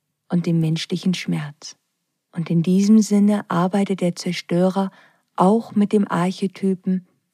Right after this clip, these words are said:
des verwundeten Heilers in unserer inneren Welt zusammen.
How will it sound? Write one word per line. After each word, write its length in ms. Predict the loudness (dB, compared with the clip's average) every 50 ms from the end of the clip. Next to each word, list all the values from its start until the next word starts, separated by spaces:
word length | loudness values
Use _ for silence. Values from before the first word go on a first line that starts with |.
| -8
des 140 | -8 -8 -4
verwundeten 680 | -2 -2 0 2 2 2 2 0 0 0 -2 -2 -2 -2
Heilers 540 | -2 -2 -2 -2 -4 -6 -8 -10 -12 -18 _ _ _ _ _ _ _ _
in 160 | 0 0 0
unserer 520 | 2 4 2 2 2 0 -2 -4 -6 -4 -2
inneren 380 | -2 -2 0 -2 -4 -4 -6
Welt 260 | -6 -6 -8 -8 -10
zusammen. 580 | -10 -8 -8 -8 -6 -8 -8 -8 -8 -10 -12 -14